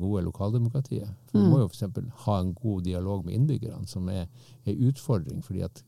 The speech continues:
Speaker 1: politikk i Norge i dag er jo komplekst, og det vet jo dere bedre enn noe annet som sitter med, med ansvar for en sånn viktig sektor, at dette er ikke noe, her finnes ikke noen enkle løsninger, mens politikken er jo full av folk som mener at det finnes en del enkle løsninger.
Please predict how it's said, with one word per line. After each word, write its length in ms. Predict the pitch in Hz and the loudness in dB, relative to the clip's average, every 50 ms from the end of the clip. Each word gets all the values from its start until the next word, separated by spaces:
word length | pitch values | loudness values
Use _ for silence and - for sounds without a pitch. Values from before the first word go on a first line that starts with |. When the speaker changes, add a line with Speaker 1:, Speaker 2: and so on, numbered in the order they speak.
| - - - | -20 -20 -8
Speaker 1:
politikk 540 | - - 92 87 - - 160 - - - - 131 - | -4 -4 -4 -4 -4 -4 -6 -6 -6 -10 -12 -8 -6
i 80 | 110 95 | -4 -2
Norge 360 | 92 92 98 110 120 110 101 | -2 0 0 0 0 0 0
i 20 | 95 | 0
dag 220 | 110 135 139 110 | 0 0 0 -2
er 60 | 104 | -2
jo 80 | 101 95 | -4 -4
komplekst, 640 | - - 104 - - - 175 - - - - - - | -4 -4 -6 -4 -4 -4 -4 -4 -6 -8 -8 -6 -4
og 80 | 98 | -2
det 100 | 101 110 | 0 0
vet 160 | 117 123 120 - | 0 0 0 0
jo 80 | 107 | 0
dere 240 | 95 110 117 - 107 | 0 0 0 -2 -2
bedre 300 | 85 90 113 110 95 85 | -2 0 0 0 0 0
enn 40 | 87 | 0
noe 180 | 95 98 107 127 | 0 0 0 0
annet 100 | 110 - | 0 -2
som 140 | - 85 82 | -6 -8 -6
sitter 340 | - - 107 - - - | -6 -6 -6 -6 -4 -4
med, 160 | 90 87 82 - - - - - - - - - - - - - - - | -4 -4 -4 -6 -10 -16 -20 -20 -20 -20 -20 -20 -20 -20 -20 -20 -8 -4
med 140 | 98 95 98 | -4 -2 0
ansvar 360 | 110 110 107 - - 101 87 | 0 0 0 0 -2 -2 -2
for 140 | 82 - 95 92 | -2 -4 -4 -4
en 100 | 92 90 | -4 -4
sånn 180 | - 98 92 87 | -4 -4 -4 -4
viktig 640 | 90 113 - - - - 95 87 87 90 90 - | -4 -6 -8 -10 -8 -6 -6 -4 -4 -4 -6 -6
sektor, 480 | - - 143 135 - - - 85 - 82 | -2 -2 -2 -2 -2 -6 -8 -8 -6 -8
at 140 | 87 - | -8 -6
dette 260 | - 101 - - - - | -8 -8 -8 -6 -8 -8
er 80 | - | -8
ikke 160 | - - 143 | -6 -2 0
noe, 220 | 147 127 92 87 - - - - - - | 0 0 0 -2 -4 -10 -18 -20 -14 -8
her 100 | - 113 - | -6 -6 0
finnes 180 | - 135 117 - | 2 2 2 2
ikke 200 | 101 - - 147 | 0 0 0 0
noen 100 | - - 123 | 2 4 4
enkle 240 | 139 139 - - 101 | 4 4 4 0 0
løsninger, 560 | 87 101 131 139 - - 101 - - - - - - _ | 4 4 4 4 4 2 0 0 -2 -6 -8 -10 -6 _
mens 180 | - 101 98 - | -2 -2 -2 -4
politikken 640 | - - - 110 - - - 170 - - - 95 98 | -2 -2 0 0 0 0 -2 -2 0 0 -2 -2 0
er 120 | 104 104 | 0 0
jo 120 | 101 95 90 | 0 0 -2
full 320 | - - - 151 147 107 | -2 0 0 2 2 2
av 120 | - - - | 0 -2 -4
folk 240 | - 101 90 - | -4 -4 -4 -2
som 120 | - 92 90 | -2 -2 0
mener 220 | 92 92 92 90 | 0 0 0 -2
at 80 | 85 - | -4 -6
det 80 | - | -6
finnes 240 | - 101 85 - - - | -6 -6 -6 -6 -6 -4
en 140 | - 92 | -4 -2
del 160 | 87 90 90 90 | -2 -2 -2 -2
enkle 300 | 92 95 - - 80 78 | -4 -4 -6 -6 -6 -6
løsninger. 400 | 80 82 - - - 113 117 - | -6 -6 -6 -8 -8 -10 -10 -12